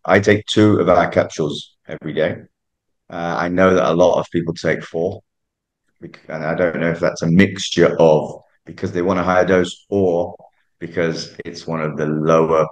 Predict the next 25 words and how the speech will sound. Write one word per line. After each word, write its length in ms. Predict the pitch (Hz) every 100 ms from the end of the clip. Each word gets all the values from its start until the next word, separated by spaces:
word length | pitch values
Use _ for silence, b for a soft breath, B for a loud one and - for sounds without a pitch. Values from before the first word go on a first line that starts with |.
| -
priced, 560 | - 80 76 76 - - _ _ _ _ _ _ _ _ _
you 100 | 85
know, 160 | 71 -
it's 220 | 58 -
the 80 | -
lower 300 | 85 85 76
cost 280 | - 101 -
ingredient. 520 | 82 90 80 73 76 _ _ _ _
Um, 420 | 73 73 69 71
and 140 | 67 67
so 200 | 73 71
a 40 |
lot 100 | 78
of 140 | - -
people 200 | 76 -
sort 200 | 76 73
of 60 |
double 200 | 85 80
up 140 | 78 76
on 100 | 71
those 180 | 69
lower 200 | 73 71
cost 260 | 69 71 -
ingredients. 640 | 67 71 67 67 64 - _ b b b b b
Um, 500 | 64 65 65 62 -